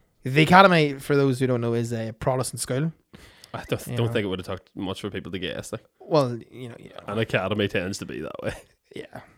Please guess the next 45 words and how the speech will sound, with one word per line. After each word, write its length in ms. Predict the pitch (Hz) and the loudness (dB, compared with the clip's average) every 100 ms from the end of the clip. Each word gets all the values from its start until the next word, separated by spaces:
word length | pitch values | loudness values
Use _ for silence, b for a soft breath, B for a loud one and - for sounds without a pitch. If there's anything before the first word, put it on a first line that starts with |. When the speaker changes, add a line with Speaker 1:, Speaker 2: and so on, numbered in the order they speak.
| _ | _
Speaker 2:
Most 200 | 139 135 | 2 2
Protestant 420 | - 117 110 131 117 | 4 2 2 -2 -2
word 160 | 107 101 | -6 -4
in 40 | |
the 60 | 104 | -6
world. 240 | 92 131 | -4 -6
Speaker 1:
Yeah, 160 | 131 127 | -4 0
they 160 | 139 | 2
were 100 | 135 | 2
eating. 240 | 131 131 135 | 0 -2 2
What's 200 | 156 190 | 2 4
that 100 | 170 | 4
thing 120 | 165 | 4
you 80 | 160 | 4
called? 260 | 175 180 - _ _ _ _ | 4 4 -4 _ _ _ _
Speaker 2:
Chiffon. 440 | - 107 - 65 - - | -4 -2 -4 -10 -10 -4
Speaker 1:
Yeah, 260 | 160 95 | -4 -6
Speaker 2:
<laughs> 40 | - | -12
Speaker 1:
chiffon. 580 | - - - - 117 127 - | -4 0 0 -2 -8 -8 -4
Popular 340 | 135 123 123 | -2 0 -4
dessert. 360 | 107 - - - | -4 -8 -10 4
Speaker 2:
We 140 | 151 156 | 8 10
had 160 | 135 | 8
chiffon 400 | - 120 - 117 | 6 2 4 2
for 100 | 113 | 0
dessert. 480 | 98 101 85 98 - - | -6 -4 -2 -4 -6 2
Speaker 1:
Right, 260 | 147 151 | 4 6
so 340 | - 156 156 - - | 6 8 8 6 4
I 120 | 185 | 6
would 100 | 202 | 8
walk 240 | 160 156 - | 10 10 10
home. 220 | 147 165 | 6 6
I 120 | 175 170 | 4 6
lived 200 | 160 151 | 6 6
in 100 | 135 | 2
a, 300 | 127 123 - - | 2 0 -2 -8
I, 160 | 107 120 147 | -10 -4 2
I'd 200 | 143 123 | 2 4
still 200 | 139 127 | 2 2
live 300 | 120 120 139 | 0 -4 -2
in 80 | |
a 100 | 127 | -2
predominantly 540 | 120 123 123 120 117 117 | -2 -2 -2 0 -2 -2
Catholic 360 | 135 120 123 | 0 0 0
area. 320 | 123 117 175 | 0 2 0